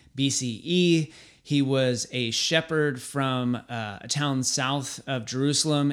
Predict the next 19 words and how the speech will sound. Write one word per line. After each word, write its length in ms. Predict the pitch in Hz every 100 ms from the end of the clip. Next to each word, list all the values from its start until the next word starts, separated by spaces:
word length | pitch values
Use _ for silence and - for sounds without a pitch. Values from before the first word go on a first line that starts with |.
| 139
and 220 | 135 127
he 200 | 143 180
is 140 | 143
speaking 720 | - - 170 165 190 175 165 151 - - -
against 760 | 131 110 101 147 147 - - - - _
his, 480 | - 135 123 113 -
uh, 120 | 123
it's 80 | 117
a 80 | 135
time 260 | 160 160 147
where, 300 | 135 123 117
uh, 180 | 110 98
the 120 | 120
Assyrians 720 | 110 - 160 165 156 151 143 120
were 100 | 127
threatening, 640 | 127 139 131 135 123 120 - - _
uh, 100 | -
the 220 | 107 131
Israelites, 720 | 170 156 165 156 147 143 139